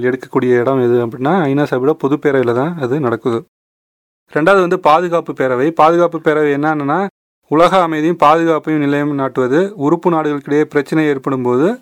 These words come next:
அமைதியான வழியில் தீர்த்து வைப்பது ஆகியவை வந்து இந்த பாதுகாப்பு பேரவையோட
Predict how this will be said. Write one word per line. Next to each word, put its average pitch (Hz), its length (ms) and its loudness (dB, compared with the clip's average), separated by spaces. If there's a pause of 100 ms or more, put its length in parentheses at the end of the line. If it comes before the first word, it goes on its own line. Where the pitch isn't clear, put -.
அமைதியான 170 520 0
வழியில் 156 400 -4
தீர்த்து 143 260 -2
வைப்பது 120 340 -4 (540)
ஆகியவை 147 500 0
வந்து 135 280 0 (540)
இந்த 135 120 -2
பாதுகாப்பு 165 580 2 (140)
பேரவையோட 131 560 0